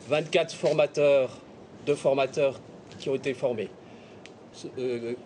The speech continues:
plus de quatre cents ani-, animateurs qui ont été également formés.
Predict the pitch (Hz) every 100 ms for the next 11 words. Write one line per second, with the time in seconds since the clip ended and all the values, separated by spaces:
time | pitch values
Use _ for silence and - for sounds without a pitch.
0 | - - 160 147 151 151 185 185 202 180
1 | 170 165 170 - 143 - 139 185 185 180
2 | 165 175 165 165 170 - - - - -
3 | - 147 143 147 139 - 139 135 139 135
4 | 127 - 127 117 101